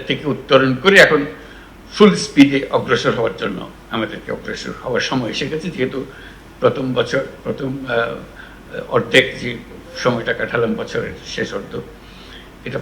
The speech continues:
প্রায় শেষ আজকে প্রায়। কাজে এখন নতুন বছর শুরু হচ্ছে, নতুন বছরের একটা কর্মপ্রেরণা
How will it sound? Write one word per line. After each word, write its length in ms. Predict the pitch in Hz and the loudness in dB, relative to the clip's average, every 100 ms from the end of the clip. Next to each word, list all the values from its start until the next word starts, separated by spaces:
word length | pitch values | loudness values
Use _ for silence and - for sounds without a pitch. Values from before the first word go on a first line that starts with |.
| - | -6
প্রায় 140 | - | -4
শেষ 280 | - 123 - | 2 2 2
আজকে 260 | - - | -6 -10
প্রায়। 220 | - - - - - - - - - - - | -6 -6 -8 -14 -20 -20 -20 -20 -20 -20 -4
কাজে 220 | 117 127 | 0 4
এখন 160 | 123 135 | 2 2
নতুন 320 | 123 139 131 | -4 -2 0
বছর 240 | 135 185 | 2 2
শুরু 280 | 175 165 180 | 2 2 4
হচ্ছে, 200 | 180 262 | 2 4
নতুন 320 | 226 208 175 | 2 4 4
বছরের 380 | 170 170 185 180 160 - - | 4 4 6 4 0 -8 0
একটা 200 | 143 - | 0 2
কর্মপ্রেরণা 760 | 147 139 139 123 123 117 117 113 | 6 8 6 8 8 8 6 -2